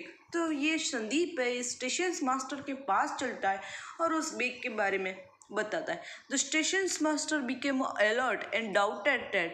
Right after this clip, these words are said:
there could be even in a bomb in the bag। यानी कि उस बैग में क्या था? बॉम्ब था, अ, जो ब्लास्ट कर देता है ना,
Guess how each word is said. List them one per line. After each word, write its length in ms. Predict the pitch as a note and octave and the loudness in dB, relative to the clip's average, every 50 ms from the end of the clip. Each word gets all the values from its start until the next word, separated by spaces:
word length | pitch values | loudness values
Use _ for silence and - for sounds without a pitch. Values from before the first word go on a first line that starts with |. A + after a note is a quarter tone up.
| - - - | -4 -2 0
there 180 | G#3+ B3 D4 C#4+ | 2 2 2 0
could 260 | C#4+ - C4 G#3+ - | -2 -4 -6 -6 -4
be 260 | B3+ A#3 G3+ A3 A3 C#3+ - - A3+ | -6 -6 -6 -6 -8 -8 -8 -6 -4
even 200 | A#3+ B3+ C#4+ D4+ | -2 0 0 2
in 240 | C#4 C#4 B3 A3+ A3+ | 2 0 0 0 -2
a 80 | G#3+ F#3+ | -4 -4
bomb 400 | F3+ F3 G3+ G#3+ G3+ E3 D3 - - - - - - - - - - - | -2 2 4 4 4 4 2 -4 -8 -12 -14 -14 -14 -14 -14 -10 -6 -4
in 220 | G#3+ G#3+ G#3+ G3 G#3 | -2 -2 0 0 0
the 120 | G#3+ G#3+ G#3 - - - F#3 F#3 F3 F3+ F3+ | 0 0 -2 -6 -8 -8 -8 -8 -8 -4 0
bag। 160 | F#3+ G#3+ F#3+ E3+ - - - - - | 0 2 2 0 -2 -8 -10 -6 -2
यानी 280 | A#3+ C#4 D4+ D4+ D#4+ | 2 2 4 4 2
कि 160 | C#4+ D4+ D4+ C#4 | 2 2 0 0
उस 240 | C#4 C#4 - F#3+ | 0 0 -2 0
बैग 340 | F#3 F#3+ A3 A#3 A#3 - - | 2 4 4 4 2 0 0
में 200 | B3+ C4+ C4+ C4 | 0 0 0 0
क्या 160 | C4+ C4 A#3+ | 0 0 0
था? 240 | A3+ A3+ A#3 A3 A3 | 0 0 -2 -2 -2
बॉम्ब 580 | G#3+ F#3+ G3 F#3+ F#3 G3 G#3 G#3 G#3 - - - - | -2 -4 -4 -2 0 0 0 0 -2 -4 -6 -8 -10
था, 160 | C3 - - - - - - - B3 - - - - - - | -14 -14 -16 -16 -14 -12 -12 -12 -12 -16 -18 -20 -18 -8 -4
अ, 420 | - A3 A#3 A#3 A3 - - - - - - - - - - - - _ - - - - | -2 0 0 0 -2 -4 -8 -12 -16 -20 -20 -20 -20 -20 -20 -20 -20 _ -20 -16 -12 -10
जो 320 | G3 G3 E3+ F3+ A#3 A3+ | -10 -6 -2 0 0 0
ब्लास्ट 500 | G3+ G3+ A3 G#3+ A3+ A#3+ A#3+ - - - | 2 2 4 4 4 2 0 -4 -6 -4
कर 80 | - G#3 | -4 -4
देता 340 | - F3 F#3+ F#3 - G3 F#3+ | -2 -2 -2 -2 -2 -2 -2
है 160 | G#3 A#3+ C#4 | -2 -2 -2
ना, 300 | C4 F3+ - - - | -2 -4 -6 -10 -14